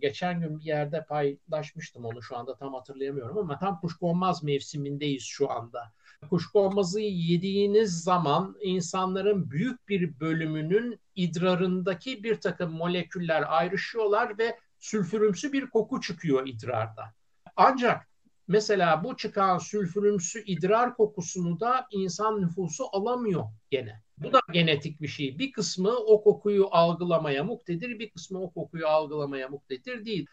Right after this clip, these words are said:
Dolayısıyla genetik farklar da bizim bu, e, tercih etme veya etmeme noktasında seçim yapmamıza yardımcı olan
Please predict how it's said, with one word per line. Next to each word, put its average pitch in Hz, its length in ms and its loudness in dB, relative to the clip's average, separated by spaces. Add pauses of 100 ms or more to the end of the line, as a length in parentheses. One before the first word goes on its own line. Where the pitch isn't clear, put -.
(120)
Dolayısıyla 233 400 4 (220)
genetik 208 420 4
farklar 240 640 4
da 214 260 4
bizim 214 380 -4
bu, 226 260 0 (340)
e, 170 60 -6 (480)
tercih 190 460 2
etme 214 360 0
veya 196 280 2
etmeme 202 540 -2
noktasında 147 720 -4
seçim 226 380 -4
yapmamıza 175 580 -2
yardımcı 170 600 2
olan 175 360 -2